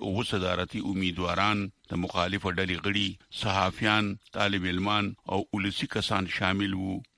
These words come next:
د اورټیګا مریلو حکومت د تیرو څو کلونو راسي د نیکاراګوا د جمهوري ادارو د کمزوري کولو عمل ته لاس اچولی دی،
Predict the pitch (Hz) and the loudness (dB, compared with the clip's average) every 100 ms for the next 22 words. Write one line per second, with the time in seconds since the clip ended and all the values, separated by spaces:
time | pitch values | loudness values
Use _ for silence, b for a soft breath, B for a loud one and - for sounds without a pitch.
0 | _ _ - 101 - 104 113 95 143 143 | _ _ -6 -4 0 0 0 2 2 2
1 | 147 127 117 135 131 117 104 - 104 123 | 2 2 2 2 2 0 -2 -2 -2 -2
2 | 104 - 113 104 101 - 131 - 101 104 | -2 -4 -4 -4 -4 -4 -4 -2 -2 -2
3 | 101 98 113 - 117 104 95 90 95 92 | 0 0 0 -2 -4 -2 -2 -2 -2 0
4 | 90 87 107 107 95 87 92 92 92 92 | -2 -2 -2 0 -2 -4 -2 -2 -2 -2
5 | 110 - 95 92 92 107 98 - 92 87 | -4 -4 -2 -2 -2 -2 -4 -4 -4 -4
6 | 92 90 85 110 104 - 98 95 107 - | -4 -6 -4 -4 -4 -4 -4 -2 -4 -4
7 | 92 90 90 - - 110 110 101 95 92 | -2 0 -2 -6 -10 -8 -4 -2 0 0